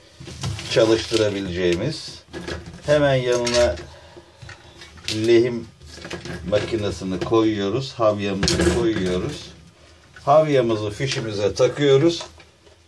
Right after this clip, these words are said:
Ondan sonra tutturacağımız ince tel mi var? Ondan sonra birini bir yardımcı el tutuyor,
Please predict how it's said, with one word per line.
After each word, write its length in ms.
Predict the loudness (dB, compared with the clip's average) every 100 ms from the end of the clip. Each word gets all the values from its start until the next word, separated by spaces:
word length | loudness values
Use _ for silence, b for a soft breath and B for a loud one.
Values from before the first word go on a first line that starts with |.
| -20 _ _ _ B B B B B B B -4 2
Ondan 420 | 2 4 4 6
sonra 360 | 6 8 6
tutturacağımız 1040 | 8 6 8 6 6 6 4 6 4 2 -4 B B B -8 -6 -6 -10 -8 -6 B B B B B 0
ince 420 | 6 6 8 4 4
tel 300 | 2 2 2
mi 200 | 0 0
var? 200 | -2 -4 -16 -20 -20 -18 -18 -18 -20 -20 -20 B B B B B B _ _ _
Ondan 480 | 0 4 4 4 2
sonra 460 | 4 4 6 4 0 _ -20 -20 _ b b b b b b b b b b b b b b b b b 0
birini 580 | 6 6 6 0 -4 -8 _ _ _
bir 340 | -6 -4 -4 -10 _ _ _ _ _ _ _ _ -4
yardımcı 680 | 2 4 2 0 -2 0
el 200 | 2 2
tutuyor, 560 | 0 -8 -4 2 4